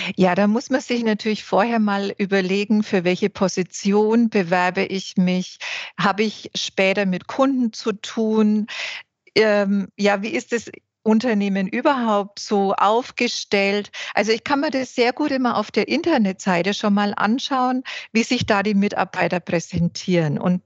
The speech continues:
das ist schon mal ein guter Anhaltspunkt. Aber in einem Punkt haben Sie auf jeden Fall recht. Die Kleidung ist insgesamt tatsächlich etwas legerer geworden.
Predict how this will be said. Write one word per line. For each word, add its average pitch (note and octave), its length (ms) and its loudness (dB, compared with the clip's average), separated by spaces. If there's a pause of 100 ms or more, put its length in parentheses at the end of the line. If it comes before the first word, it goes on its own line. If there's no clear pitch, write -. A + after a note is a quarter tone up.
(100)
das G#3 220 0
ist A3+ 120 -2
schon G#3 200 0
mal F#3+ 140 0
ein F3+ 100 -4
guter A3 340 -2
Anhaltspunkt. - 920 -6 (440)
Aber A3 220 2
in A3+ 120 0
einem D4 360 -4
Punkt E4+ 260 -4
haben C4 160 -2
Sie A#3+ 140 -2
auf A3+ 100 -4
jeden G3 300 -2
Fall G3 320 -2
recht. C#4+ 580 -6
Die A3+ 360 -4
Kleidung G#3+ 520 0
ist A3+ 220 -4
insgesamt A#3+ 720 0
tatsächlich A3+ 640 -2
etwas G3 360 -2
legerer F3+ 640 -2
geworden. D#3+ 720 -2